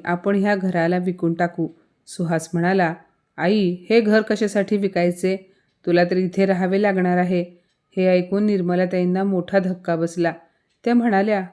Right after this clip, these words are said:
"काय? इथे एवढ्या मोठ्या घरात मी एकटी राहणार आहे?" सुहास म्हणाला, "आई, त्या साईड्सचे फ्लॅट खूप महाग आहेत, त्यामुळे मी फक्त टू बी एच के फ्लॅट घेतला आहे. त्यात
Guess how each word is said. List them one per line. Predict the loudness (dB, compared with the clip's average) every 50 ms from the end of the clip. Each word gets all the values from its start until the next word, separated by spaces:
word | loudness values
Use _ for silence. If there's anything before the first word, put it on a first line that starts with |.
| _ _
"काय? | 0 2 2 2 0 -2 -6 -12 _ _ _ _ _ _ _ _ _
इथे | -4 -4 -2 0 0 0 2
एवढ्या | 2 0 0 0 0 -2 -2
मोठ्या | -2 -2 -2 -2 -2 -2
घरात | -2 -2 0 0 0 0 -2 -2 -2
मी | -2 -2
एकटी | -2 -2 0 0 2 4
राहणार | 4 4 2 2 2 2
आहे?" | 0 0 -2 -2 -6 -8 _ _ _ _ _ _ _ _ _ _ _ _
सुहास | -12 -6 -6 -4 -2 -2 -4 -4 -4
म्हणाला, | -2 -2 0 0 0 0 0 -2 -4 -10 _ _ _ _ _ _ -8
"आई, | -2 0 0 2 2 0 0 -4 -8 -16 _ _ _ _ _ _ -2
त्या | 0 2
साईड्सचे | 4 4 4 4 2 0 -4 -6 -4 -2 -2
फ्लॅट | -2 -2 0 0 2 2 0 -2 -6 -10
खूप | -6 -4 -4 -4 -4 -6 -6
महाग | -6 -4 -4 -4 -4
आहेत, | -4 -4 -4 -4 -4 -8 -12 _ _ _ _ _ _
त्यामुळे | -6 -2 0 0 0 0
मी | 0 0 -2
फक्त | -2 -2 -4 -4 -4 -4 -2 -2 -2 -2 -4 -6
टू | -4 -4 -4
बी | -2 0 0 0
एच | 0 -2 -4 -6
के | -6 -6 -4
फ्लॅट | -4 -2 -2 -2 -4
घेतला | -4 -6 -6 -6 -4 -2 -4 -2
आहे. | -2 -2 -4 -4 -6 -10 _ _ _ _ _ _ _ _
त्यात | -2 -2 -2